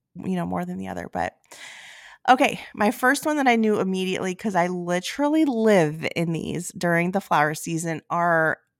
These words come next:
my Carhartt Force lightweight leggings, pocket leggings, like, work leggings. They have a heavier rain defender one that's a little heavier.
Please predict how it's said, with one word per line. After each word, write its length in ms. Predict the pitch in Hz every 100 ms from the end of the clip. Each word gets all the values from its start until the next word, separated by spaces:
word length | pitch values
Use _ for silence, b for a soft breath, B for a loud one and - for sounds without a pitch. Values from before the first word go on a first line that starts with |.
| _ _ 190
my 260 | 208 180 170
Carhartt 720 | - - 185 196 202 202 202 - _ _ -
Force 760 | - 202 180 160 190 - - - _ _
lightweight 540 | 180 180 160 160 147 - _
leggings, 600 | 175 151 147 - 160 - - _ _
pocket 300 | 180 170 -
leggings, 380 | - - 175 165
like, 140 | 156
work 320 | - 170 160 - -
leggings. 540 | 170 156 156 - - 185
They 80 | 190
have 400 | - 208 262 254
a 100 | 226
heavier 600 | 214 220 214 220 220 214
rain 280 | 208 185 175
defender 400 | 196 - 196 202
one 200 | 202 196
that's 180 | 185 185
a 40 |
little 200 | 180 175 165
heavier. 480 | - 185 196 190